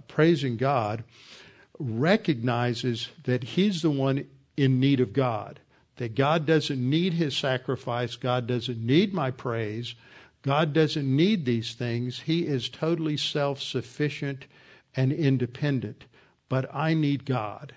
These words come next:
And because I need God, I am going to tell people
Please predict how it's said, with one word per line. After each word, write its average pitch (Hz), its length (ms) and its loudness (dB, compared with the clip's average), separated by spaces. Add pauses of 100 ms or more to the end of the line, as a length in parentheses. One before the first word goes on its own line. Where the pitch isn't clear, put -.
(540)
And 131 220 2
because 123 500 2
I 147 220 0
need 147 340 0
God, 123 480 2 (100)
I 120 140 0
am 127 300 -2
going 120 240 -2
to 110 100 -8
tell 147 320 -2
people 117 500 -4